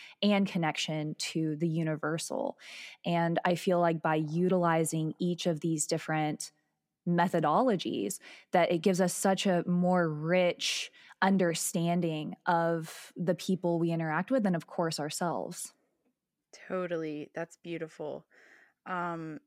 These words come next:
Speaker 2: so I usually start with, uh, on these episodes when I do an interview, like, kind of, uh, giving people a chance to tell their story about how they ended up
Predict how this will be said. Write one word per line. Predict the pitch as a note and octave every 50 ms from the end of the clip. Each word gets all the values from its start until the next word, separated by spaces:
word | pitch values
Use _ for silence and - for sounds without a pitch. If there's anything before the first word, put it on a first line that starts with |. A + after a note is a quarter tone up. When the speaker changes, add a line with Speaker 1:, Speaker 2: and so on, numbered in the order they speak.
| _ _ _ _ _ _ _
Speaker 2:
so | - - - G#3 G3+ F#3+ F#3 F#3 F#3 -
I | -
usually | G3 G3+ G3+ A#3 B3+ B3+ C#4 D4+ D4+ D4+
start | C#4+ - - - G#3+ G#3 G#3 G#3+ G#3 -
with, | G#3 F#3+ F#3 F#3+ G3 F#3+ G3 G3 - _ - - _ _ _ _ _ _ _ _ _ _ _ _ _ _ _ -
uh, | F#3 F3+ F3 E3+ E3+ E3 D#3 D#3+ D#3 D#3+ - - _ -
on | F3+ F3+
these | F#3 F#3 F#3 F#3
episodes | F#3 F3 F3+ F3 F#3 F3+ E3+ F3
when | F3 F3
I | E3+
do | E3 F3+ E3+
an | E3 D3+
interview, | - E3+ E3+ E3+ E3 E3 E3+ E3 E3 E3 E3 E3 D#3+ D#3+
like, | - D#3+ D#3+ D#3
kind | - - F3+ F#3 E3+
of, | E3 E3 D#3+ E3 - - _ _ _ _ _ _
uh, | E3 E3+ E3 D#3+ D#3 D#3 D#3 D3+ C#3+ - - _ _ _ _ _ - - _ _ _ _ _ G3
giving | - F3+ F3 E3+ F3
people | E3+ F#3+ - F3
a | E3+
chance | - - F#3 E3+ E3 D#3+
to | - D#3+
tell | - - F3+ E3+
their | E3 E3 E3+
story | - - - - F3 E3 E3 F3+ F#3+ G#3
about | G3+ F#3+ E3 -
how | F3 F3+ E3+
they | D#3+ D#3+ E3 -
ended | - F3 E3+ D#3+ D#3
up | D#3 D#3 D#3+ -